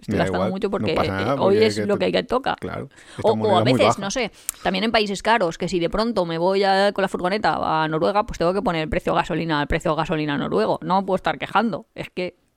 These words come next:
Speaker 1: es que la gasolina vale eso.
Speaker 2: Sería
Speaker 1: Si quiero
Speaker 2: tontería.
Speaker 1: desplazarme, pues vale eso, ya está. Sí,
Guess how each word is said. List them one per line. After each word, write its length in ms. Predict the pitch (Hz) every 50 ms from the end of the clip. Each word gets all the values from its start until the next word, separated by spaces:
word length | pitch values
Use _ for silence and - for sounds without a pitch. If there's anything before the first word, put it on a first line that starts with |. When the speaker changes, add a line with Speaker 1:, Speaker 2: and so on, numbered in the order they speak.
| _ _ _
Speaker 1:
es 220 | - 180 - - -
que 120 | - 202 214
la 100 | - -
gasolina 380 | - - 180 147 156 175 196
vale 200 | 202 175 147 151
eso. 180 | 202 - - 170
Speaker 2:
Sería 200 | - 139 127 117
Speaker 1:
Si 60 | 104
quiero 240 | 107 107 190 202 208
Speaker 2:
tontería. 20 |
Speaker 1:
desplazarme, 560 | 208 - 202 202 190 202 208 208 208 220 226
pues 260 | 254 - - - 165 165
vale 180 | 185 202 165
eso, 200 | 175 - 185 156
ya 160 | 147 165 170
está. 240 | 175 - - 165 160 - - - - - - - - - - - -
Sí, 220 | - 220 220 208